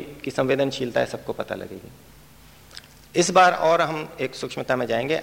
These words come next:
आप अपनी उंगली को ललाट पर रख करके और तुरंत हटा दीजिएगा, और उसके बाद में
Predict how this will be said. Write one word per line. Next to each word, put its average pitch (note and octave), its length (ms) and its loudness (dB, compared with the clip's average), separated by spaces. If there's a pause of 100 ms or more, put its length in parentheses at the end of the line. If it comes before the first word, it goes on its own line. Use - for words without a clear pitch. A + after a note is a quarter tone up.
आप E3 240 6
अपनी D#3+ 340 -4
उंगली D3 360 -6
को D3 380 -2
ललाट B2+ 360 0
पर C3 120 0
रख A#2+ 200 -6
करके D3+ 360 2
और - 320 -4
तुरंत C#3+ 280 0
हटा G#2 280 -2
दीजिएगा, G2 400 -8 (2000)
और D3+ 200 6 (100)
उसके E3 260 -2
बाद D3 280 4
में F#3 340 0